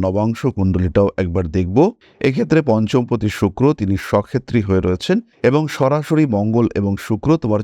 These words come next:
চতুর্থ ভাবে দৃষ্টি দিয়েছে। শনিদেব দ্বাদশে অবস্থান করে রয়েছেন, আর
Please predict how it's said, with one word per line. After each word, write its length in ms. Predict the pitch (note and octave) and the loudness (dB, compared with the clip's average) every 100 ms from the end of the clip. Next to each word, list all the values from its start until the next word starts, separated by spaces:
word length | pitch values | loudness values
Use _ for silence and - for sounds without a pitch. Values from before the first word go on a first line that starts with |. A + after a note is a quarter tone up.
| - | -2
চতুর্থ 360 | F#2+ G2+ - - F#2 | -2 -4 -4 -2 -2
ভাবে 220 | G2 F2+ A#2+ | 0 2 2
দৃষ্টি 360 | B2+ E3+ - D#2 | 2 -6 -6 -4
দিয়েছে। 300 | E2 E2 - - _ _ _ | -4 -2 -4 -4 _ _ _
শনিদেব 480 | - - D3 D#3+ D#3+ A#2+ | -4 0 0 2 0 2
দ্বাদশে 400 | G#2 G2+ G#2 A#2 - F#2 | 0 0 0 0 0 0
অবস্থান 380 | F2+ - G2+ G2 F#2 | -2 -2 0 0 0
করে 160 | F#2 D#2+ | -2 0
রয়েছেন, 340 | F2+ F2+ D#3+ G3+ - _ _ - | -2 -2 -2 -2 -8 _ _ 0
আর 160 | G#2+ | 0